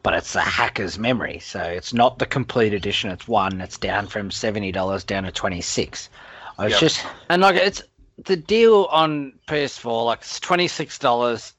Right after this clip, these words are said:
Speaker 1: It's down from seventy. It's not both games, but,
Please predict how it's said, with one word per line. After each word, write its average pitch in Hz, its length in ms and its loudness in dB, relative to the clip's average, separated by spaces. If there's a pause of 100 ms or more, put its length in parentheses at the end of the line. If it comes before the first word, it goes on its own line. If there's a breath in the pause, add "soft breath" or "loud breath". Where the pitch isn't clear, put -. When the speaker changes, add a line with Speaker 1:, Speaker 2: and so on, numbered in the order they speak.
Speaker 1:
It's - 160 -20
down 165 320 2
from 160 240 -4
seventy. 120 640 -4 (320 loud breath)
It's - 240 -12
not 180 300 2 (280)
both 139 420 4
games, 127 520 -4
but, 147 320 2